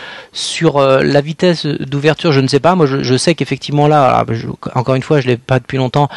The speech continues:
Des fois, il se loupe sur mon pouce, donc, euh, je, je pense qu'effectivement, il me dit : « Essaye encore. »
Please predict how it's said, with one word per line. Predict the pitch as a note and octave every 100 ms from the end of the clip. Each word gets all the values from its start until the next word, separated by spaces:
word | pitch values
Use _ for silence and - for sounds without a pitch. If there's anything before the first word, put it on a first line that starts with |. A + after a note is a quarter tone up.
| - - -
Des | C#3
fois, | D3+ - E3+ E3
il | D3
se | C#3+ -
loupe | F3+ -
sur | C#3
mon | C#3 C#3
pouce, | - F#3 D#3
donc, | C3+ -
euh, | C3+ C3
je, | A2+ -
je | A#2+
pense | B2+ -
qu'effectivement, | - B2 - C#3+ D#3 D3+
il | C3 C3 B2+
me | B2
dit : « | B2+ C#3
Essaye | C3 - C#3
encore. » | B2+ - C#3 B2+